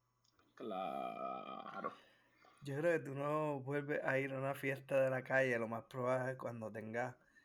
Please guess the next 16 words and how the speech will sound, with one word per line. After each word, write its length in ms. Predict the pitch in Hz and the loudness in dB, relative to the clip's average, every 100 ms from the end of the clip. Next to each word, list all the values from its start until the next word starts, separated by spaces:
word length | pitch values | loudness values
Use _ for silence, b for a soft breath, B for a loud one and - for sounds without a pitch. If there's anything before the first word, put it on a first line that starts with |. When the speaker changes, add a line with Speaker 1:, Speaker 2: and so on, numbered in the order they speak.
| b b _ | b b _
Speaker 2:
quince 360 | 123 117 - 117 | -8 -8 -4 -4
años 240 | 123 123 | -2 -6
más. 240 | 107 107 107 | -6 -8 -10
O 640 | _ _ _ _ - _ | _ _ _ _ -20 _
sea, 260 | - 143 127 | 0 2 4
como 180 | 123 127 | 0 0
que 120 | 127 | -2
te 140 | 123 | -4
tendrías 440 | 127 127 123 127 127 | -2 0 2 2 2
que 140 | 156 | 0
planificar 720 | 143 147 147 139 139 135 131 | 2 2 2 -2 -2 2 4
bien 240 | 131 135 135 | 4 -2 -2
brutal 400 | 131 127 131 131 | -4 0 -2 0
para 160 | 113 113 | 0 0
decir, 340 | 110 120 98 | -2 -4 -2
"Ok, 140 | 123 | -2